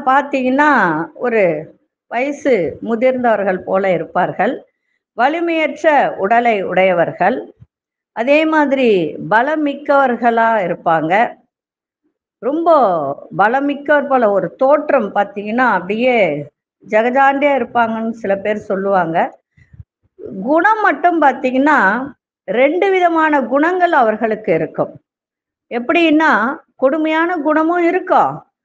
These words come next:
அதே மாதிரி மென்மையான குணமும் அவர்களுக்கு இருக்கும். இதை எப்போ பயன்படுத்துவாங்கன்னா, கோவம் வரும்போது ரொம்ப பயன்படுத்துவாங்க. அதே அவங்களுடைய கோவம்லாம் தணிஞ்ச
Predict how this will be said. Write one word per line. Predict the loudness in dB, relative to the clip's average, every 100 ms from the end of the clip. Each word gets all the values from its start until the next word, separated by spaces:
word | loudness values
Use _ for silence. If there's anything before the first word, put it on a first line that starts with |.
| _ _
அதே | -2 0 0
மாதிரி | 2 2 0 -2 -4 0 2
மென்மையான | 2 2 0 0 0 -2 0
குணமும் | 0 0 0 2
அவர்களுக்கு | 2 2 -2 -4 -2 -2
இருக்கும். | 0 -6 -8 -10 -6
இதை | -2 0
எப்போ | 0 0 0
பயன்படுத்துவாங்கன்னா, | 2 2 0 0 -2 0 0 0 -2 -2 0
கோவம் | 2 2 2
வரும்போது | 0 0 0 0 2 0
ரொம்ப | 0 0 0
பயன்படுத்துவாங்க. | 0 0 -4 -4 -2 -2 0 -2 -2 -8 _ _ _ _
அதே | -4 0 2 2 0 0
அவங்களுடைய | 2 2 0 0 0 2 2 0 -4 0
கோவம்லாம் | 2 4 2 0 0
தணிஞ்ச | 0 0 -2